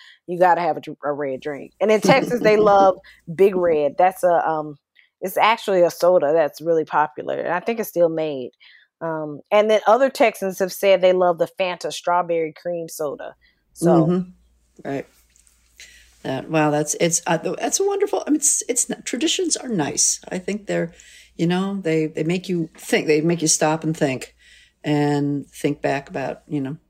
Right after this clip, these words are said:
Speaker 2: the things that maybe we may have forgotten, like that old relative coming back in form of a bird, you see, <laughs> flying in
Speaker 1: Totally,
Speaker 2: your
Speaker 1: totally.
Speaker 2: backyard. Yeah. But then,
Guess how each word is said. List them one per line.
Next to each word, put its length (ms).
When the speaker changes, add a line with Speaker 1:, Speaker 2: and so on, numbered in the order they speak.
Speaker 2:
the 120
things 260
that 80
maybe 220
we 260
may 120
have 140
forgotten, 540
like 120
that 120
old 260
relative 460
coming 280
back 220
in 140
form 200
of 100
a 60
bird, 400
you 80
see, 240
<laughs> 680
flying 320
in 200
Speaker 1:
Totally, 180
Speaker 2:
your 140
Speaker 1:
totally. 140
Speaker 2:
backyard. 640
Yeah. 360
But 140
then, 340